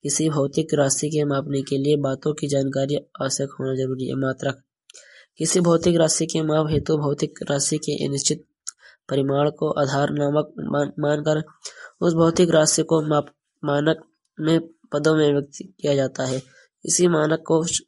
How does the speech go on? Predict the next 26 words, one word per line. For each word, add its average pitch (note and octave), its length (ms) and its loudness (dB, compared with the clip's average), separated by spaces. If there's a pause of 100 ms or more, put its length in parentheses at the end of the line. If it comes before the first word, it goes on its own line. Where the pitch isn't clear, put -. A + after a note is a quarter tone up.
(120)
मात्रक D3 360 0
कहते C3+ 280 -4
हैं। C3 300 -4 (280)
संख्यात्मक D3+ 840 -2
या D#3 140 2
अंकित D#3 680 -6
मापन। C#3 360 -4 (960)
इस, F3+ 300 -2 (1400)
यह E3 140 4
इस - 260 2 (380)
बात D#3 380 0
स्पष्ट - 340 0
करता D3 300 2
है D3 180 0
कि D3+ 160 -2
मापी D3 420 2
गई D3+ 240 2 (500)
भौतिक D3+ 340 2
राशि D3 580 2 (100)
में D#3 120 2
कोई D#3+ 440 2 (200)
मात्रक D3 540 -2 (280)
कितनी D#3 320 -4
बार D#3 360 0 (1160)
सम्मिलित C#3+ 720 2
है। C3 220 -6